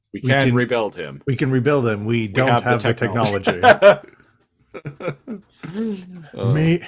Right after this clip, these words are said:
Speaker 2: uh, I assume he's, this is the joke I was gonna make. Uh, Megmatron sounds like your impression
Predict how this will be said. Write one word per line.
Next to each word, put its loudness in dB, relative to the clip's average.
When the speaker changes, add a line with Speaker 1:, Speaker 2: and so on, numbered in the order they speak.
Speaker 2:
uh, -2
I -2
assume -2
he's, -4
this -4
is -4
the 0
joke -6
I -4
was -8
gonna -10
make. -14
Uh, -12
Megmatron -6
sounds -8
like -8
your -4
impression -6